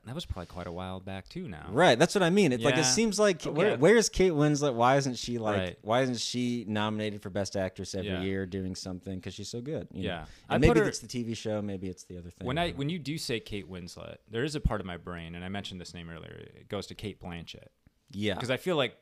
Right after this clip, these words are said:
Speaker 1: now Cate Blanchett, who is, uh, she's in talks to, she's in talks to be the, uh,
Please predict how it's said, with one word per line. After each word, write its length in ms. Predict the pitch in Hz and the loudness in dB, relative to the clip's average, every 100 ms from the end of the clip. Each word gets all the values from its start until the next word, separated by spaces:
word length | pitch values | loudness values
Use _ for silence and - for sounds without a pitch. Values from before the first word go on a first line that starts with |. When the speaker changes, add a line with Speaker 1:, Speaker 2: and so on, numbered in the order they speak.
| _ _ - | _ _ -8
Speaker 1:
now 100 | 113 | -8
Cate 380 | - 165 131 _ _ _ - | -6 -6 -6 _ _ _ -10
Blanchett, 520 | 113 104 95 95 85 | -6 -6 -6 -10 -10
who 240 | 95 95 92 | -10 -8 -8
is, 480 | 90 85 - - 80 | -8 -10 -12 -14 -18
uh, 100 | 101 - _ _ - | -20 -20 _ _ -10
she's 440 | - 180 139 120 | -2 -2 -2 -6
in 220 | 90 107 | -12 -12
talks 400 | 98 87 82 - | -12 -12 -14 -18
to, 140 | - 85 90 - - _ - - - - - _ _ _ - _ _ | -16 -18 -18 -20 -20 _ -20 -20 -20 -20 -20 _ _ _ -20 _ _
she's 320 | - 160 165 | -8 -2 -2
in 120 | 139 101 | -2 -6
talks 400 | 104 95 - - | -8 -10 -12 -20
to 140 | 98 | -20
be 340 | 87 92 92 87 | -20 -20 -20 _
the, 260 | 90 90 85 | -20 -20 -16
uh, 260 | 85 85 | -16 -16